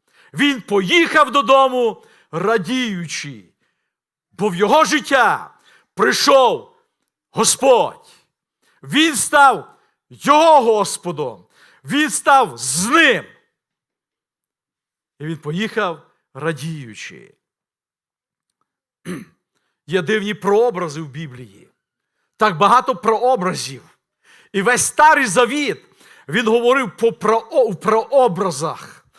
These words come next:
Коли ми читаємо про Авраама, про цей завіт з Авраамом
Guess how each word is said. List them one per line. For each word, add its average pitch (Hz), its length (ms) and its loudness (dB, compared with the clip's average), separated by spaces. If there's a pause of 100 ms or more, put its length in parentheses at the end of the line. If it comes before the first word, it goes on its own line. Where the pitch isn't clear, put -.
(200)
Коли 262 180 0
ми 269 120 -4
читаємо 269 720 2
про 247 500 0 (240)
Авраама, 220 920 2 (180)
про 226 160 -2
цей 285 220 -2
завіт 247 540 -2 (880)
з - 100 -14
Авраамом 220 880 2